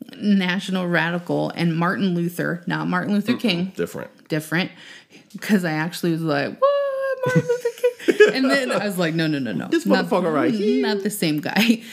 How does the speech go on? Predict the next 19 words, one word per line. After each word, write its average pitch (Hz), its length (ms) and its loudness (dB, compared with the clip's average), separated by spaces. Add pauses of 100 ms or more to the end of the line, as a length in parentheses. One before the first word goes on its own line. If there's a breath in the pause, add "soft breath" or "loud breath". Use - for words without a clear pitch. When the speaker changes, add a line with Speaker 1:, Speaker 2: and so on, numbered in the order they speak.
Speaker 1:
<laughs> - 220 -10
who 240 280 6
was 202 260 0
a 175 40 -2
priest 185 540 0
in 175 100 2
the 165 80 0
Catholic 175 480 0
Church. - 580 -6 (260 loud breath)
He 208 180 4
would 196 140 2
frequently 240 520 0
read 185 320 0
local 175 240 0
newspapers 175 640 0
and 160 160 -2
pa-, - 260 -6
pamphlets 175 720 -2
that 160 500 0